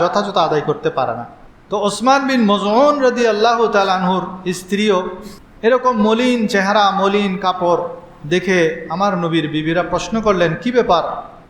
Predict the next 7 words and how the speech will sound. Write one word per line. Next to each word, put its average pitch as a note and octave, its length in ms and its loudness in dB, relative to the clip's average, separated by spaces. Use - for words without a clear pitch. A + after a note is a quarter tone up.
তুমি G3+ 220 0
স্বামীর G#3+ 380 0
হক G3 200 0
আদায় E3+ 320 2
করো F3+ 240 2
না?" B3 280 -2
তখন F#3 380 -2